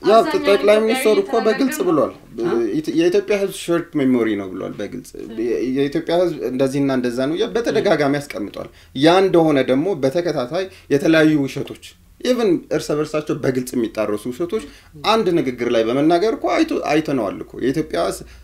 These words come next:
Speaker 1: ህዝብ ስነ ልቦና ምን እንደሆነ አውቋታል። በ-፣
Speaker 2: ለምን እንዴት
Speaker 1: ለምን
Speaker 2: አይጠይቅም?
Speaker 1: አዎ፣ ኖ፣ አሁን ለምንድን ነው የሚጠቀሙበት? ሌላ አጀንዳ ነው። ያ እውቀታቸው ለጥሩ ነው ወይስ ለመጥፎ ነው የሚጠቀሙበት? ሌላ ነገር ነው። በስነ ስርዓት ግን ማን እንዴት ማጭበርበር እንደሚችሉ፣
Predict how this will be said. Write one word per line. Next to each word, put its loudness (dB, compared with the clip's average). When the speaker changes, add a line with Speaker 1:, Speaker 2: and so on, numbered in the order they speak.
Speaker 1:
ህዝብ 4
ስነ 0
ልቦና 0
ምን 4
እንደሆነ 0
አውቋታል። -6
በ-፣ 0
Speaker 2:
ለምን -4
እንዴት -10
Speaker 1:
ለምን 8
Speaker 2:
አይጠይቅም? -4
Speaker 1:
አዎ፣ 6
ኖ፣ 4
አሁን 2
ለምንድን 2
ነው 2
የሚጠቀሙበት? 2
ሌላ 4
አጀንዳ 2
ነው። -6
ያ 8
እውቀታቸው 4
ለጥሩ 2
ነው 0
ወይስ 0
ለመጥፎ -4
ነው -6
የሚጠቀሙበት? -2
ሌላ 0
ነገር -8
ነው። -12
በስነ 4
ስርዓት 0
ግን -4
ማን 2
እንዴት 4
ማጭበርበር 2
እንደሚችሉ፣ -8